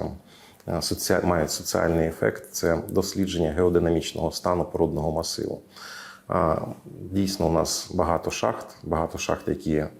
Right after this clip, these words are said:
вже не використовуються, але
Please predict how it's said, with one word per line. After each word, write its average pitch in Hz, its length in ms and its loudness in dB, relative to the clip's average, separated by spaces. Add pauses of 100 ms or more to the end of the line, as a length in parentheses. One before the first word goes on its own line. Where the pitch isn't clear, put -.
(640)
вже 85 180 0
не 78 100 -2
використовуються, 85 960 0 (420)
але 90 460 4